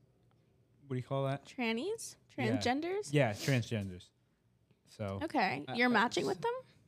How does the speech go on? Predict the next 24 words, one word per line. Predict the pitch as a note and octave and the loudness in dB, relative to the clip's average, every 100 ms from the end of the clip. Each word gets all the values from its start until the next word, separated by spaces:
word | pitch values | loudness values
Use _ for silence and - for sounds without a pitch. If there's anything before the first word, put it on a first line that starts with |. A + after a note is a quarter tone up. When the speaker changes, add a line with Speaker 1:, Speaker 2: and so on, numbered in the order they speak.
| _ _ _ _ _ _ _ _ - | _ _ _ _ _ _ _ _ -8
Speaker 1:
No, | A2+ C#3+ F#3 A#2 G2+ F#2+ | 2 4 6 4 -2 -4
but | |
I | C3 B2 | 0 2
can | A#2+ | 2
see | - D3 | 2 0
that | A#2 | 0
they | A#2+ | 0
like | A2+ A2 G#2+ | 2 0 -2
me. | A2 A#2 E2+ F#2 _ _ _ _ _ - | -4 -4 -8 -16 _ _ _ _ _ -12
Speaker 2:
Oh. | - - F#4 F#4 F#4 E4+ C4+ - | -10 -8 -6 -6 -4 -4 -4 -6
Speaker 1:
And | G2+ | -6
then | |
I'm | G2+ G2+ | -4 -6
like, | F#2+ F#2 F2+ F#2 | -6 -8 -12 -12
"Why | E2 G2 G#2 G#2+ | -6 -4 -4 -4
is | G#2 G#2 F#2+ | -6 -8 -8
this | - G#2 | -10 -10
happening? | - B2+ C3+ E2+ E2 | -8 -8 -10 -14 -18
I | F2 | -14
feel | G#2+ | -12
like | G2 | -10
I'm | G2+ | -10
attracting | G2+ - A2 G#2+ | -12 -10 -10 -10
the | G#2 | -12